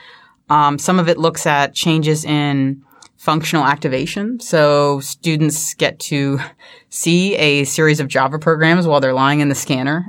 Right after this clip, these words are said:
and sort of interact, uh, with the programs, um,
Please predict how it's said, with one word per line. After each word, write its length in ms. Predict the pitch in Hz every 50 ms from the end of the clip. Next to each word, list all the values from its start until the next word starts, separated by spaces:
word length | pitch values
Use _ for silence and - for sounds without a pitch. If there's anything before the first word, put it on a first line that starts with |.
| -
and 260 | - 139 135 135 131
sort 180 | 131 - 143 139
of 40 | 127
interact, 540 | 139 147 147 139 131 131 139 139 - - -
uh, 420 | - - 127 131 127 127 127 120 123
with 260 | 135 135 135 - -
the 300 | - 135 127 120 123 113 - -
programs, 680 | - 156 143 131 139 131 135 135 135 135 135 - - _ _ _ - - - _ _ _ -
um, 460 | - 131 127 120 120 123 120 - 85